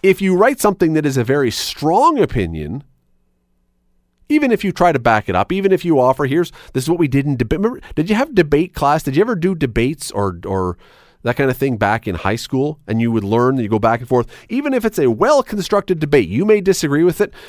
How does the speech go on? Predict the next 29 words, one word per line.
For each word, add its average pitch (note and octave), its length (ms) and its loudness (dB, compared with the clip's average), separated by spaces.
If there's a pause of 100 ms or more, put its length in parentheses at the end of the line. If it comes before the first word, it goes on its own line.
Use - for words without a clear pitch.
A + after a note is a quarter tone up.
(160)
You B2+ 80 -2
wanted A#3 180 4
to G#3+ 60 -2
see A3 200 0
how, F#3 160 2
you D#3 120 0
wanna G3+ 180 2
know G3 120 2
how E3+ 240 -2
true D#3+ 240 0
this D#3+ 180 0
is? D#3+ 140 0
There C3+ 180 4
is A#2+ 120 0
a, A2 120 0
there A2+ 300 -2
is A2 100 -2
a G#2+ 100 -2
theory F3+ 560 -2
out G#2 140 -2
there, G#2+ 100 -2
and G#2+ 80 0
I A2+ 60 -2
can't F#3+ 200 -2
remember E3 220 -2
the A2+ 120 -2
name A2 400 -2
of E2 100 -4
it. - 220 -12